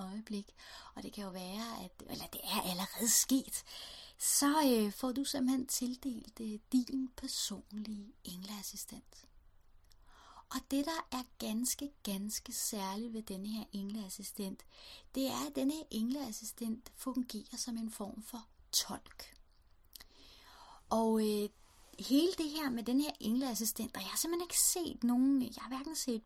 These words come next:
bøger eller nogen andre, som har talt om det, men det, der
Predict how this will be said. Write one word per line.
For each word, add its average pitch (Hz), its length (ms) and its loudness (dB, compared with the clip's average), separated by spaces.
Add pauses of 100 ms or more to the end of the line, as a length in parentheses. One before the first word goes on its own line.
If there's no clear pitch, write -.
bøger 262 420 2
eller 196 160 -2
nogen 240 260 4
andre, 240 300 0
som 233 160 -2
har 214 80 -4
talt 233 400 -2
om 208 200 -4
det, 226 140 -4
men 233 280 0 (580)
det, 285 120 4
der 349 140 4